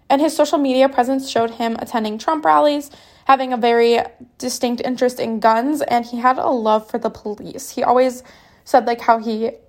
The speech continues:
admired the police and he wanted to grow up and be part of law enforcement or pu-, a public officer. He, as I mentioned earlier, he had been training in first aid and C P R. He also partook in a couple E M T courses and kind of, like,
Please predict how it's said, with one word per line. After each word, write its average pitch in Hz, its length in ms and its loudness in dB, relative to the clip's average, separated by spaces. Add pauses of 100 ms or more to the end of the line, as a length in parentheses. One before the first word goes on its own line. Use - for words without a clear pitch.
admired 302 400 2
the 294 40 -4
police 285 300 0
and 247 100 -4
he 247 60 -2
wanted 226 240 0
to - 60 -10
grow - 160 -2
up 262 200 4
and 247 160 -4
be 240 280 -2 (240)
part 285 180 4
of 247 100 -2
law 247 140 6
enforcement 240 500 0
or 233 60 -4
pu-, - 180 -10
a 247 60 -2
public 262 380 2
officer. 240 600 0 (360)
He, 262 420 0
as 269 140 4
I 277 80 4
mentioned 247 340 -2
earlier, 247 380 2 (180)
he 269 180 2
had 240 220 6
been 226 160 2
training 254 380 -2
in 220 300 -4
first 254 280 -4
aid 269 240 0
and 233 180 -6
C 233 140 -8
P - 180 -12
R. 294 360 2 (300)
He 285 80 4
also 269 180 2
partook 254 640 -2
in 240 120 -4
a 226 60 -6
couple 233 340 0
E 233 80 -6
M 226 120 -4
T 262 200 -4
courses 254 500 2
and 240 140 -8
kind 226 160 -4
of, 214 100 -4
like, - 180 -4